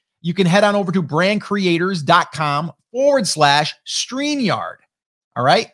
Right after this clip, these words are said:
So again, that's brand creators dot com forward slash stream yard. And I think in the future, I'm gonna have a, I'm gonna have a little bonus I'm gonna build for this. Um, and, uh,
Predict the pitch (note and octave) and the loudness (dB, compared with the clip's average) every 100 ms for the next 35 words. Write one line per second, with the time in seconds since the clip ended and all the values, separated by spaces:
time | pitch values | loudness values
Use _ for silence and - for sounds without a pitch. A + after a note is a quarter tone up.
0 | _ - D3+ F#3+ C#3+ C#3+ C#3+ A#2+ B2+ C#3+ | _ -8 -2 -2 0 -2 -4 -6 -4 -4
1 | D3 D3 C3+ C3+ A#2+ A2+ F3+ F#3+ F3+ D#3 | -2 -2 -2 -2 -2 0 0 -2 -4 -6
2 | D3 D3+ C3 - - - - C4 D4+ A3+ | -2 -2 -2 -6 -10 -8 -6 -4 0 0
3 | A2 G2 A#2+ C#3 _ _ _ - A#3 A3+ | 0 -4 -8 -12 _ _ _ -2 2 2
4 | C4+ D4+ D4+ D4 - B3 C4 F3+ F#3 F#3 | 0 -4 -2 -2 0 0 2 2 2 0
5 | C4 A3 G#3+ F#3 D#3+ - _ _ _ - | -2 0 2 2 2 -2 _ _ _ -10
6 | - G3 B3+ G#3+ G3 F#3+ F3 A#2 E3+ E3 | -2 0 4 6 6 6 4 4 2 2
7 | C3 A2 B2 B2 A2+ A#2+ A2 G2+ - _ | 0 -4 -6 -4 -4 -6 -6 -8 -14 _
8 | _ - C#3+ B2 G2 A2+ - - _ _ | _ -4 -2 -2 -4 -10 -12 -14 _ _
9 | A#2+ B2 B2 A#2+ - D#3+ D#3+ E3+ E3 D#3+ | 0 4 4 2 0 0 4 4 4 4